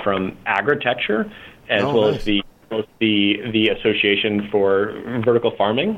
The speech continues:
Speaker 1: uh, Henry Gordon Smith. Uh, and he's sort of been, you know, you know, you know, now gone from ankle to, you know, neck deep
Speaker 2: <laughs>
Speaker 1: in all the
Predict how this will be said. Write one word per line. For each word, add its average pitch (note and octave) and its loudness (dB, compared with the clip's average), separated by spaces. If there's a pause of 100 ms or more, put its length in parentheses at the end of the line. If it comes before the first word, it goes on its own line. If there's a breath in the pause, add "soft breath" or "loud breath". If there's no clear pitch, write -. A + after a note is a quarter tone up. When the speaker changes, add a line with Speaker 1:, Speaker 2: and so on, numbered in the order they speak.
(100)
Speaker 1:
uh, G2+ 0
Henry A2+ 0
Gordon G#2+ 0
Smith. A2+ 0 (460 loud breath)
Uh, A#2+ 2
and C3 2
he's G#3 2
sort D#3 2
of A2+ 4 (240)
been, A2 4
you A#2+ -2
know, G2+ 2 (180)
you B2 -2
know, F2+ -2 (160)
you G#2+ -2
know, F#2 0
now A2+ 2 (120)
gone G#2+ 0
from G#2 -4
ankle A2+ 2
to, F#2+ 0
you F#2+ -2
know, F#2+ -2
neck A2+ -2 (120)
deep G#2+ 0
Speaker 2:
<laughs> - -
Speaker 1:
in A#2 -2
all F#3 2
the D#3+ 4